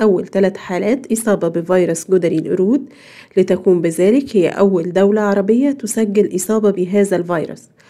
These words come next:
وقال مسؤول عمليات الطوارئ العامة بوزارة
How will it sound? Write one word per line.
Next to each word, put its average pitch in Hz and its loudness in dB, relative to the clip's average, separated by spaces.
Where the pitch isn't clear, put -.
وقال 196 2
مسؤول 196 2
عمليات 185 0
الطوارئ 185 0
العامة 196 0
بوزارة 190 0